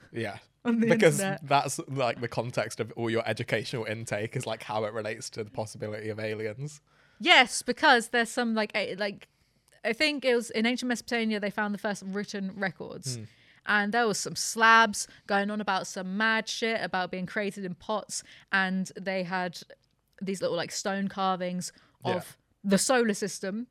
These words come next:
Speaker 2: Hmm.
Speaker 1: Correct, except for, like, a mysterious tenth planet, which, you know, the conspiracy theorists say
Speaker 2: Sure.
Speaker 1: is Nibiru and
Speaker 2: Yeah.
Speaker 1: all that kind of stuff.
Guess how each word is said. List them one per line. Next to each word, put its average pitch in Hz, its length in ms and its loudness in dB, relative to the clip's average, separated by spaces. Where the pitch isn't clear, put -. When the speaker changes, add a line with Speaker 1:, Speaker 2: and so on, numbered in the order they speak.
Speaker 2:
Hmm. 151 100 -6
Speaker 1:
Correct, 254 840 4
except 220 280 -2
for, 233 60 -6
like, 214 160 2
a 226 40 2
mysterious 220 600 4
tenth 214 380 -2
planet, 208 400 0
which, 180 220 -6
you 180 120 -8
know, 170 120 -4
the 165 60 -6
conspiracy - 360 -8
theorists 165 280 -4
say 165 220 -6
Speaker 2:
Sure. - 160 -4
Speaker 1:
is 160 80 -6
Nibiru 190 680 0
and 170 80 0
Speaker 2:
Yeah. 117 160 -2
Speaker 1:
all 196 80 -4
that 190 120 -2
kind 190 180 -2
of 175 60 -4
stuff. 185 180 -6